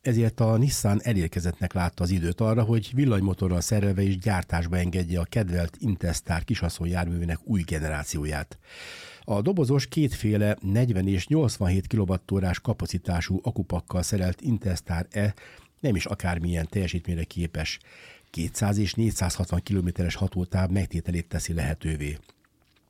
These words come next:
Mindkét villanyteherautó teherbírása verkép-, versenyképesnek számít, egy egész hat tized tonna. A továbbra is elérhető dízeles változat azonban akár két tonna teherszállításra is használható.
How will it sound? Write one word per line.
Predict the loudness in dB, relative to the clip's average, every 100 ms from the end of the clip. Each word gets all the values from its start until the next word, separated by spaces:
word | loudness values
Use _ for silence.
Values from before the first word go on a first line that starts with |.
| -2
Mindkét | -2 0 -2 0
villanyteherautó | 2 2 2 2 4 2 0 0 -2
teherbírása | 0 2 2 2 0 0 2 0 0
verkép-, | 0 0 -2 -6 -6 -2
versenyképesnek | 0 0 -4 -4 -4 -4 -4
számít, | -2 0 0 -2 -6 -12 -14 -16 -16
egy | -4 -2
egész | 0 -2 -2
hat | -2
tized | -2 -2 -2
tonna. | 0 0 0 -2 -8 _ -6
A | 0 0
továbbra | 0 0 2 2
is | 0
elérhető | 0 0 2 2 0 0 0
dízeles | 2 2 2 2 0
változat | 0 2 2 2 0 2
azonban | 0 2 0 0
akár | -2 -2 -2
két | -2 -2
tonna | 0 0 0
teherszállításra | 0 0 0 -2 -2 -2 -2 -4 -4
is | -6 -4
használható. | -6 -4 -6 -4 -6 -8